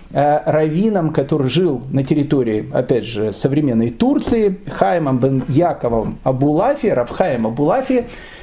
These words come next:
Ему восемьдесят пять лет, то есть совершенно не молодой человек. По тем временам это даже не сто двадцать по нашим временам, это, ну, это огромнейший возраст. И вот Рав Хаим Абулафия,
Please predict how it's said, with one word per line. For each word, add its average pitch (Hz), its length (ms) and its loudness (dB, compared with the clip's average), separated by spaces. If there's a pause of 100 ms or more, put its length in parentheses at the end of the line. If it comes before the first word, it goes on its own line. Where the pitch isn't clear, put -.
(140)
Ему 196 460 2
восемьдесят 156 600 0
пять - 440 -2
лет, 226 380 0
то 151 80 2
есть - 240 -6
совершенно 196 500 0
не 151 220 2
молодой 123 380 2
человек. 233 300 0
По 175 120 0
тем 170 220 0
временам 160 580 0
это 127 200 -2
даже 117 680 0
не 147 140 0
сто 170 220 0
двадцать 139 380 -2
по 151 120 -2
нашим 120 320 0
временам, 220 440 0
это, - 160 -2
ну, 180 140 2
это 170 140 0
огромнейший 156 560 0
возраст. 254 420 0 (720)
И 151 120 2
вот 302 300 0
Рав 214 160 -2
Хаим 247 480 2 (160)
Абулафия, 196 1000 0